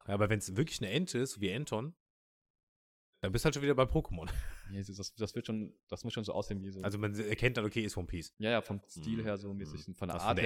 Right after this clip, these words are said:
Speaker 2: her.
Speaker 1: En-, von der Entenfrucht gegessen?
Speaker 2: Ja, mal gucken, vielleicht, vielleicht, vielleicht nehme ich den Kopf von Caruso, <laughs> wie sie mal heißt.
Speaker 1: Caruso, Caruso?
Speaker 2: Die Ente von, die Rennente.
Speaker 1: Ach, Ka-, du meinst.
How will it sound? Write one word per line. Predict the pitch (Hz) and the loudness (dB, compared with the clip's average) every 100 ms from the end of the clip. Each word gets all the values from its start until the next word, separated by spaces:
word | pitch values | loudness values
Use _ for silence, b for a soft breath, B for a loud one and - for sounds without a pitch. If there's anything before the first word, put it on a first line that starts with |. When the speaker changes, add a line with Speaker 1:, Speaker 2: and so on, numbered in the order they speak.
| 107 | 4
Speaker 2:
her. | 110 | 4
Speaker 1:
En-, | |
von | - | -2
der | 92 | -2
Entenfrucht | 92 123 107 - - | -2 -4 -8 -6 -6
gegessen? | - 80 76 82 _ b b - | -6 -6 -8 -10 _ b b -12
Speaker 2:
Ja, | 101 113 | -4 -2
mal | 110 | 0
gucken, | 101 - 107 | -2 0 2
vielleicht, | 117 113 | 4 6
vielleicht, | 120 117 | 6 4
vielleicht | - 120 135 | 4 4 4
nehme | |
ich | 127 | 2
den | |
Kopf | 127 127 | 0 2
von | |
Caruso, | 120 107 123 117 101 - | 2 2 2 4 2 4
<laughs> | - - - - | 2 4 0 0
wie | 120 | -2
sie | 104 | -2
mal | 101 95 | -2 0
heißt. | 95 - _ - B B B | -2 -4 _ -20 B B B
Speaker 1:
Caruso, | - - 82 113 127 | -18 -12 -10 -10 -12
Caruso? | - 73 80 123 147 _ _ _ _ | -12 -10 -8 -10 -14 _ _ _ _
Speaker 2:
Die | - | -10
Ente | 101 101 101 | -8 -8 -8
von, | - 95 92 92 _ - | -6 -6 -6 -12 _ -8
die | 98 | 2
Rennente. | 120 113 101 95 - - _ _ _ _ _ - | 2 2 -2 -4 -6 -18 _ _ _ _ _ -10
Speaker 1:
Ach, | - - | -10 -8
Ka-, | - - _ - _ | -12 -14 _ -20 _
du | 85 | -16
meinst. | 156 - - | -14 -14 -16